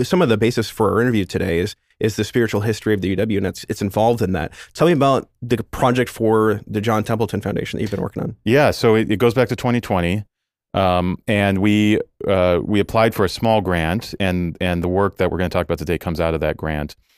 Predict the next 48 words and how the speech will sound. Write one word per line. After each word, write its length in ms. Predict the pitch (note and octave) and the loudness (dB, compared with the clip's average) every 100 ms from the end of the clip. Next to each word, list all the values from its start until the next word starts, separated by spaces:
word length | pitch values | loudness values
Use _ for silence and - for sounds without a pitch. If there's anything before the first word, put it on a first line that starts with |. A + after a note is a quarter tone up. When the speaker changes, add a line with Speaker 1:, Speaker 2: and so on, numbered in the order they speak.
| - _ - | -20 _ -4
Speaker 2:
Um, 200 | F#2+ F2+ | -2 0
it's 100 | G2 | 0
sort 140 | B2 | 2
of 60 | G#2+ | 2
one 120 | G#2+ | 2
of 60 | G2 | 2
these 160 | F#2 | 0
test 280 | - A2+ G#2 | 0 -2 -2
grants. 520 | A2+ G#2+ G#2+ A#2 - - | -2 0 0 -4 -10 -10
We 240 | - G2 F#2 | -2 0 0
have 200 | F2 E2+ | -2 -2
not 240 | F2+ F2 | -2 0
worked 200 | F#2 - | -2 -4
with 120 | F2+ | -6
the 80 | F2+ | -6
Templeton 400 | E2+ F2 E2+ E2 | -6 -6 -6 -6
Foundation 420 | E2+ E2 D#2+ D2+ | -6 -4 -4 -6
before, 380 | D#2+ D#2+ E2 D#2+ | -8 -6 -4 -4
but 340 | D#2+ F2+ E2 - _ _ _ | -2 -2 -2 -4 _ _ _
we, 460 | - G2+ F#2 F2 F2 | -2 2 2 2 0
um, 460 | F2 E2+ E2+ E2 E2+ _ | 0 0 -2 -4 -6 _
we 400 | - G#2 G2 F#2+ - G2 | -4 0 2 0 -2 0
basically 580 | A#2 D#3 D3 A2+ G2+ | 0 2 0 2 0
pitched 360 | F2+ - A#2+ - | 0 -2 -4 -2
a 60 | F2 | -2
bunch 240 | G#2+ A#2 | -2 -2
of 100 | G2 | -4
things 360 | - F#2+ F2+ E2 | -2 -2 0 0
that 260 | F2 E2 | -2 -2
Christian 340 | - A#2+ - F#2 | -4 -4 -4 -4
study 240 | G#2 F#2+ | -2 -2
centers 300 | E2+ F2+ D#2+ | -2 -4 -4
were 80 | E2+ | -2
uniquely 400 | E2+ F2 F#2+ F#2 | -2 -2 -2 -4
suited 320 | - F2+ D#2+ | -4 -4 -4
to 80 | D#2+ | -4
do. 220 | D2+ D#2 | -4 -4
And 120 | D2+ | -4
we 80 | E2 | -6
said, 360 | D#2 E2+ D#2+ D#2+ _ _ | -4 -4 -4 -6 _ _
"Templeton, 420 | - B2 A2+ A#2+ G#2+ | -2 0 0 0 0
part 180 | G2+ | 2
of 80 | F#2 | 2
its 160 | A2 - | 0 -2
v-, 180 | G#2 - | -6 -4
vision 380 | F#2+ G2 G2+ | -2 0 0
is 180 | F2+ E2+ | -2 -4
to 340 | - F2+ E2 | -4 -2 -2